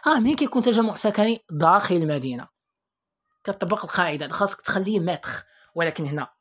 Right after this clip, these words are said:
خارج المدينة ما كاينش داك الشيء، إذا غنخليه متر ونص. نعطيكم هاد التصويرة الأخيرة. هنا قال لك، أنا ما أنقاش هاد السؤال، أنا نعطيكم، أنا بغيت نعطيكم سؤال بصيغة أخرى.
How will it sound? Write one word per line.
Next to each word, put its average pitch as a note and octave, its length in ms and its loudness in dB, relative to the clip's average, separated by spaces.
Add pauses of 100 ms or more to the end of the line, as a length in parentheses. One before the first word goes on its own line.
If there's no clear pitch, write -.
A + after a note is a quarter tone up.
(200)
خارج A#3 400 0
المدينة F#3 300 0
ما E3+ 80 0
كاينش D#3+ 220 -4
داك C#3+ 160 -8
الشيء، - 320 -2
إذا D#3+ 100 -8
غنخليه D#3 440 -4
متر F#3+ 280 -4
ونص. C3+ 460 -8 (440)
نعطيكم B3+ 400 0
هاد A#3 80 6
التصويرة G#3 340 2
الأخيرة. D3 560 -2 (380)
هنا A3+ 180 2
قال B3+ 180 4
لك، - 300 -4 (720)
أنا G#3+ 100 2
ما A3 140 2
أنقاش A3+ 300 2
هاد G3+ 60 0
السؤال، - 280 0
أنا E3 140 0
نعطيكم، F#3 480 -4
أنا F#3 200 2
بغيت F3+ 220 0
نعطيكم F#3 300 -6
سؤال A#3 220 -4
بصيغة G3 300 2
أخرى. - 300 -4